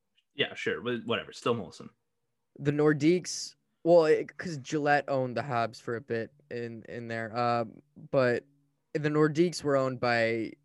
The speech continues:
Speaker 2: a brewery called O'Keefe. And that, that's basically owned by Carlsberg.
Speaker 1: Right.
Speaker 2: Um, you know, you know Carlsberg.
Speaker 1: Of course.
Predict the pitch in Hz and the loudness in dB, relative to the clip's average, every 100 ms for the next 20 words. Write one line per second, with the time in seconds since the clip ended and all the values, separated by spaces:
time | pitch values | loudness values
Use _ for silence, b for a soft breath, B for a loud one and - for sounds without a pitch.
0 | - 120 113 123 151 143 127 - 117 107 | -6 -4 -4 0 4 4 2 0 -4 -2
1 | 117 107 - 156 104 _ _ _ _ _ | -4 -6 -8 -8 -8 _ _ _ _ _
2 | _ _ _ - 123 117 117 113 110 - | _ _ _ -8 -4 -2 -2 -2 -6 -6
3 | 120 120 117 - 123 131 - 127 - 120 | 0 2 2 -2 0 0 0 -4 -4 -2
4 | 117 117 107 110 - 120 117 127 147 156 | -2 -4 -6 -8 -4 0 2 2 2 2
5 | 165 - _ _ _ _ _ _ _ _ | 2 -4 _ _ _ _ _ _ _ _
6 | _ - 113 98 110 90 - - 127 120 | _ -4 -4 -4 -8 -10 -14 -16 -10 -6
7 | 113 - 113 110 107 - 104 107 113 110 | -6 -6 -8 -6 -8 -8 -10 -8 -6 -8
8 | 107 b b b b b _ - 117 117 | -10 b b b b b _ -6 0 0
9 | - - | 0 -14